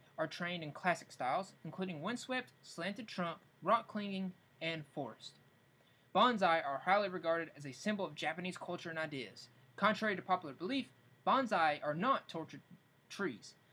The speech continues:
A bonsai may have areas of dead wood to give an expre-, or an impression of age. There are several techniques available to the bonsai grower to increase the apparent age.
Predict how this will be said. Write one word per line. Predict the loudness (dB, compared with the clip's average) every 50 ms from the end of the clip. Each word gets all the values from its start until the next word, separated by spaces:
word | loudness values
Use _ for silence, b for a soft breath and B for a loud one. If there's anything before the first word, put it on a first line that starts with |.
| b b b
A | -6
bonsai | 0 2 4 4 4 4 2 2 4 4 2 2 0
may | -2 -2 -2
have | -2 -2 -2 -4 -2 -2
areas | -2 0 0 -2 -4 -6 -8
of | -8 -4
dead | -2 -2 -2 -2 -2 -2
wood | -2 -2 -2 -4 -8 -10
to | -10
give | -6 -4 -2 -2 -2 -4 -8
an | -12 -14
expre-, | -14 -12 -12 -14 -12 -8 -6 -6 -6 -6 -8
or | -10 -10 -10 -10 -8
an | -8 -8
impression | -8 -8 -6 -2 -2 -2 -2 -2 -6 -8
of | -10 -10 _ -12
age. | -10 -8 -8 -10 -10 -14 -20 -20 _ _ _ _ _ b b b b b b
There | -4 -4
are | -2
several | -2 0 -2 -2 0 -2 -4 -4
techniques | -4 -4 -4 -4 -4 -4 -8 -8 -8 -8 -10 -12
available | -10 -6 -2 -2 -2 -2 -2 -6 -8 -8
to | -8 -10
the | -8
bonsai | -4 -2 -2 -2 0 0 0 -2 -2 -4 -6 -8
grower | -4 -4 -4 -2 -4 -6 -6 -8 -10
to | -12 -12
increase | -12 -10 -8 -6 -4 -4 -4 -4
the | -4 -4 -4
apparent | -4 -6 -6 -6 -6 -6 -6 -8 -10
age. | -12 -12 -12 -12 -12 -14 -14